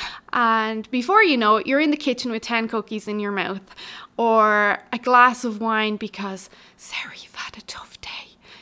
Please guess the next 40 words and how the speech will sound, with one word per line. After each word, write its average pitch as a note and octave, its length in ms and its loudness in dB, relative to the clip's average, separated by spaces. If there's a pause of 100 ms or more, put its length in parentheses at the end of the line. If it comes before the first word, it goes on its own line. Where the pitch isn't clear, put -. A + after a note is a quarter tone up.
(120)
You G#3 140 -12
need G#3+ 280 -8
to A3 120 -10
relax G#3 540 -10
and G#3 120 -12
I G#3 100 -10
can G3+ 160 -18
help F#3+ 340 -14
you G#3+ 120 -12
relax." - 600 -12 (380)
And, C4+ 180 0
like, D#4+ 200 0
you C4+ 100 0
hear D4 260 0
those D#4+ 300 2
voices, D4 720 2 (340)
and A3+ 140 -6
that's D4 320 4
food. F4 720 4
That D4 200 4
food F#4 500 6
is C4+ 140 0
in C#4 180 2
control. D4+ 540 6
The C4+ 120 2
food F#4+ 340 6
is B3 160 0
talking E4+ 640 10
to C#4 140 -2
you. A3+ 320 -2 (220)
It's - 220 -6
saying, B3 320 -2
"Come F4 320 6
and C#4+ 200 2
eat E4 280 6
me. A#3+ 180 0
You C4 180 4
don't F4+ 320 6
need F4+ 300 4
me. D#4 260 6